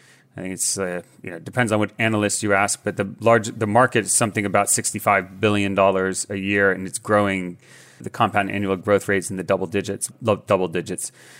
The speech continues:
Relational's probably fifty-five million of that sixty-five million. And so the other stuff is nosql and it's graph databases and document databases like MongoDB. And there's a number of others.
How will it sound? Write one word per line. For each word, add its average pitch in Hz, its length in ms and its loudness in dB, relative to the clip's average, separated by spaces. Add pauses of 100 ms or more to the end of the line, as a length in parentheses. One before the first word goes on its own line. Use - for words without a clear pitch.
Relational's 113 800 2
probably 120 1300 2
fifty-five 104 920 2
million 95 320 -2
of 85 120 -6
that 90 120 -4
sixty-five 90 560 -6
million. 85 320 -10 (440)
And 95 60 -6
so 104 140 4
the 101 160 2
other 107 180 4
stuff - 320 2
is 95 140 -6
nosql 95 800 -2
and 98 100 -4
it's 95 100 -10
graph 92 360 0
databases 90 840 -6
and 87 480 -12
document 95 480 -2
databases 90 540 -6
like 90 180 -4
MongoDB. 90 800 -6 (720)
And 107 600 -8
there's 98 240 -4
a 110 80 -6
number 104 280 2
of 87 80 -2
others. 92 380 0